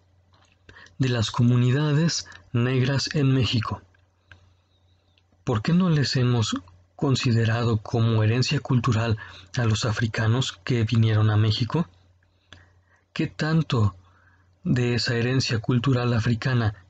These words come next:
está en México? Ese es un buen problema de investigación. Las culturas africanas en México. Puede ser otro problema.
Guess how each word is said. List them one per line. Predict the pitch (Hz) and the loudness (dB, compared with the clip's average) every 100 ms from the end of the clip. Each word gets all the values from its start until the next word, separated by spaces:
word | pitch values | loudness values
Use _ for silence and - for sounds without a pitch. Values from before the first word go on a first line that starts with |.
| - | -8
está | 110 107 120 | -6 -4 0
en | 113 110 | 2 2
México? | 107 120 - 165 _ _ - _ _ _ - - | 2 0 -2 -4 _ _ -20 _ _ _ -12 -6
Ese | 185 190 | -4 0
es | 190 | 0
un | 156 | 2
buen | 131 135 | 2 2
problema | 123 110 127 135 | 2 0 2 0
de | 127 | 2
investigación. | 113 107 - 101 92 160 170 - _ _ _ - _ _ - | 2 2 0 -2 0 -2 -2 -6 _ _ _ -20 _ _ -6
Las | 131 - | -4 -4
culturas | - 110 131 135 143 - - - - - _ _ _ _ _ _ _ - | -2 0 0 0 -2 -6 -16 -20 -20 -20 _ _ _ _ _ _ _ -10
africanas | 147 110 120 113 123 127 160 - - - _ - | -6 -4 -2 -2 -2 0 -2 -4 -12 -20 _ -2
en | 113 120 | 2 2
México. | 127 - - - _ _ _ _ _ _ _ - - - _ _ _ - - - _ _ - | 2 -2 -6 -10 _ _ _ _ _ _ _ -20 -20 -20 _ _ _ -20 -20 -20 _ _ -6
Puede | 175 190 | 0 0
ser | 147 135 | 0 0
otro | 123 110 107 | -2 -2 -2
problema. | 113 107 139 127 | 0 0 2 0